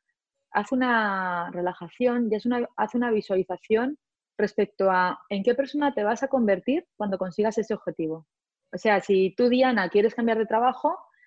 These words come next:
¿en qué persona se va a convertir Diana cuando consiga estar en su trabajo nuevo, con sus nuevos compañeros, o montar su proyecto, o ya,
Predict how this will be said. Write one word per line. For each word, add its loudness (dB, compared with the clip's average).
¿en -2
qué 2
persona 0
se -2
va 4
a 0
convertir 2
Diana 2
cuando -2
consiga 2
estar -6
en -8
su -12
trabajo -4
nuevo, 2
con -8
sus -8
nuevos -10
compañeros, 0
o 2
montar 0
su 2
proyecto, 2
o 2
ya, 2